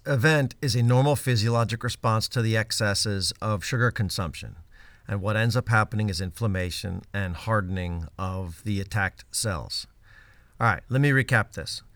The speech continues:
So what we have at this point is excessive amounts of ingested fats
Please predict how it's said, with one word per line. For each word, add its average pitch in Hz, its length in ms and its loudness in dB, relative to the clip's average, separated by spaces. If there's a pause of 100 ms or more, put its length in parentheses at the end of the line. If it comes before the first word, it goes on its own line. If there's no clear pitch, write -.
(140)
So 120 280 0
what 101 200 -2
we 143 120 2
have 139 260 6
at 147 100 0
this 139 160 0
point 104 300 0
is 85 200 -6
excessive 147 540 0
amounts 127 400 2
of 120 140 -2
ingested 113 500 0
fats - 540 -6